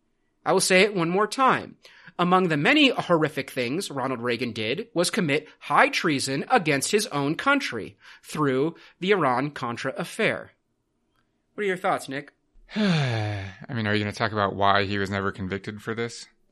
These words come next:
Speaker 1: Ah, man. Well, Ollie North took the fall.
Speaker 2: Yeah,
Speaker 1: And then
Speaker 2: so
Speaker 1: Ol-
Speaker 2: Oliver North took the fall as the military leader. And then by the time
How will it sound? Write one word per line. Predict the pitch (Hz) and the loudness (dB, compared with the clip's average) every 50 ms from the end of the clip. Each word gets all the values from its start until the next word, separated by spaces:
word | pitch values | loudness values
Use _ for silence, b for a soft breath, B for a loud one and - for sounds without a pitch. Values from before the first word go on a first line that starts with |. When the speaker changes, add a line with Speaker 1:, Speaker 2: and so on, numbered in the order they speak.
| _ _ | _ _
Speaker 1:
Ah, | - 180 123 110 104 107 | -10 -8 -4 -4 -4 -4
man. | 120 143 160 147 123 120 123 135 143 | -4 -4 -6 -6 -6 -6 -6 -6 -2
Well, | 156 156 143 123 123 | 0 0 2 2 2
Ollie | - 190 180 165 151 131 | 2 4 4 4 4 2
North | 127 175 175 151 - - | 2 4 2 2 2 0
took | 165 - - | -6 -6 -8
the | 131 | -6
fall. | - - 143 127 | -4 0 2 4
Speaker 2:
Yeah, | 131 110 98 | 6 6 6
Speaker 1:
And | 98 135 | 4 4
then | 135 | 2
Speaker 2:
so | 131 120 | 4 4
Speaker 1:
Ol- | 117 | 6
Speaker 2:
Oliver | 113 127 139 147 139 127 120 | 8 8 8 8 8 6 6
North | 127 135 135 127 - | 6 6 6 6 4
took | - 131 - | 0 -2 -2
the | 123 98 | -4 -2
fall | - - 120 113 104 104 107 104 | 2 6 6 6 8 6 6 4
as | 104 101 98 | 4 2 0
the | 104 101 | -2 -2
military | 104 110 110 107 101 - 113 104 101 | 0 2 2 2 2 2 0 0 2
leader. | 104 123 131 117 98 98 101 104 - B B B B B B B B B | 2 2 2 4 4 4 2 0 -2 B B B B B B B B B
And | - 117 120 120 | 0 2 4 4
then | 120 120 | 4 4
by | 110 117 113 | 6 6 6
the | 110 107 | 6 4
time | - - 131 131 131 123 123 120 117 113 113 110 - - | 2 4 4 6 6 4 4 2 0 0 -2 -2 -4 -8